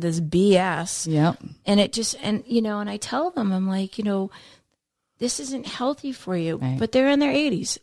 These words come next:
Speaker 1: and that's how they choose. And it's like, I just, so I, I don't. I'm like, I get my parents watching, like, Nat Geo, and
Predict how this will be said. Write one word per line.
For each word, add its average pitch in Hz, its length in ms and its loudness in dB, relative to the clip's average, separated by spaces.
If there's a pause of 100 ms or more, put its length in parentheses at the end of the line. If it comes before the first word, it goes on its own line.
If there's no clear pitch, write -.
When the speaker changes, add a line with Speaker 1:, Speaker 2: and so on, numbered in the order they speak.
(100)
Speaker 1:
and 190 540 -2 (280)
that's - 340 -6 (120)
how 202 240 -4
they 202 160 0
choose. 196 500 0
And 175 240 -2 (1080)
it's - 240 -4
like, 131 400 -2
I 196 200 2
just, 208 340 -6
so 226 200 -4
I, 202 360 -4 (220)
I 185 140 -4
don't. 214 360 -2
I'm 175 200 -4
like, 165 200 -2 (340)
I 185 80 -2
get 202 140 0
my 196 120 -2
parents 196 420 -8
watching, 175 340 -2
like, 160 300 0 (340)
Nat 180 360 -4
Geo, 156 520 -4
and 143 300 -2